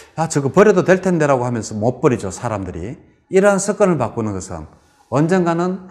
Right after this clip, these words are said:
나도 죽는다. 그리고 언젠가는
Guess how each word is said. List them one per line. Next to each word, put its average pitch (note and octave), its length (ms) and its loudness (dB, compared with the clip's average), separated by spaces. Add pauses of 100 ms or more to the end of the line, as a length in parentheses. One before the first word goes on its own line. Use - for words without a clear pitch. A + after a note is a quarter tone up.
(100)
나도 C3 300 -2
죽는다. C#3 800 -2 (640)
그리고 C#3 800 0 (180)
언젠가는 D3+ 720 0